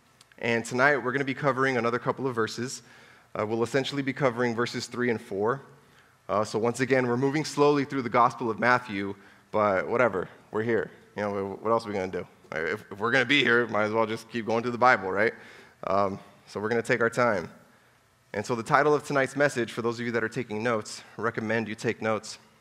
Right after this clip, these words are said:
is, uh, Search and Know. Search and Know, K N O W, Search and Know. And the three points that we're gonna be looking at tonight, point number one is covered in maggots, covered in maggots. Uh, point number two, beans and rice.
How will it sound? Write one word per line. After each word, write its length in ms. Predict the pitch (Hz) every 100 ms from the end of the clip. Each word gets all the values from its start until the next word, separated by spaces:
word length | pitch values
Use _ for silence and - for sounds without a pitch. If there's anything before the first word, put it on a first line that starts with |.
| _ _ _ _ _ - _ 110
is, 260 | 98 98
uh, 280 | 110 101 95
Search 480 | - - 143 147 -
and 280 | 127 110 107
Know. 300 | 107 80 - - - -
Search 360 | - - 135 -
and 180 | 113 110
Know, 140 | 104
K 220 | - 127
N 120 | 113 113
O 100 | 107
W, 360 | 98 90 82
Search 360 | - - 120 -
and 280 | 110 110 104
Know. 300 | 107 98 95 - - - - -
And 240 | 101 107 107
the 60 |
three 180 | 110 160
points 220 | 180 170
that 80 | 143
we're 60 | 139
gonna 120 | 143
be 100 | 123
looking 280 | 147 151 123
at 120 | 104
tonight, 420 | - 101 95 - - _ _ _ _
point 140 | 147
number 160 | 139 131
one 420 | 123 143 135 123 120
is 140 | 110 -
covered 440 | - 143 131 135
in 200 | 104 113
maggots, 640 | 110 107 110 143 - - 123
covered 300 | - 135 123
in 100 | 123
maggots. 600 | 117 104 104 143 - - - - - - _
Uh, 160 | 110 107
point 300 | - 143 135
number 160 | 123
two, 500 | 127 175 180 135 127 131 - - _ - 107
beans 420 | 123 131 139 123
and 160 | 120 113
rice. 600 | 120 107 143 - -